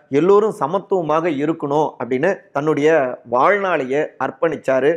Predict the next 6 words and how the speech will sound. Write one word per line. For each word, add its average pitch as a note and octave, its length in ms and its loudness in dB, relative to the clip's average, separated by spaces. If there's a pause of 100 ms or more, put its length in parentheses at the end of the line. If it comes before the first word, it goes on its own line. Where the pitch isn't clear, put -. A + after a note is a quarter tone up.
(140)
அதற்காகவே D3+ 840 2
அவர் C3 260 -2
வீர E3 300 2
மரணமும் C3 560 -4
அடைஞ்சாரு. B2+ 460 -2 (220)
அவர்தான் D3 600 0